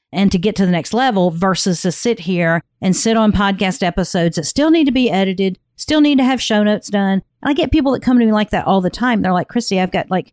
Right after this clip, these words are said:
I've recorded ten interviews, but none of them are edited because I don't have the time to do it.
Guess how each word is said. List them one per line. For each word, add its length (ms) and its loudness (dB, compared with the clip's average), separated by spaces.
I've 120 -2
recorded 560 0
ten 260 0
interviews, 680 -2
but 120 -2
none 340 4
of 120 2
them 180 2
are 160 -2
edited 640 -2
because 1000 0
I 60 -2
don't 120 0
have 100 0
the 60 -2
time 260 -2
to 100 -2
do 160 0
it. 140 -6